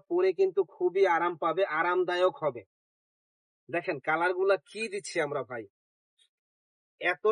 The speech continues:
সুন্দর কালার, এত সুন্দর কালার কম্বিনেশন, ডিজাইনগুলা মাশাআল্লাহ মনটা ছুঁয়ে যায়। এবং আপনাদের সেবার জন্যই কিন্তু আমরা নিয়োজিত আছি। যারা ইনশাল্লাহ আমাদের ভালোবাসেন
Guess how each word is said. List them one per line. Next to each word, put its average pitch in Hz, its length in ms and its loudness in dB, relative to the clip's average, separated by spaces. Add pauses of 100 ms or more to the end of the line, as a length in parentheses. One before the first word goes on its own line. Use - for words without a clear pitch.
(120)
সুন্দর 208 280 0 (120)
কালার, 180 360 6 (220)
এত 156 100 -10 (180)
সুন্দর 202 260 0 (100)
কালার 170 280 0 (100)
কম্বিনেশন, 185 520 0 (120)
ডিজাইনগুলা 170 500 -2 (100)
মাশাআল্লাহ 147 580 0 (680)
মনটা 180 380 2 (100)
ছুঁয়ে 202 300 4
যায়। 120 160 -6 (680)
এবং 160 120 -4 (120)
আপনাদের 190 440 0
সেবার 196 360 2
জন্যই 214 320 4
কিন্তু 214 280 0
আমরা 202 160 0 (100)
নিয়োজিত 190 380 -4 (160)
আছি। 190 220 2 (720)
যারা 170 380 4 (220)
ইনশাল্লাহ 190 460 2
আমাদের 180 260 2 (120)
ভালোবাসেন 180 580 2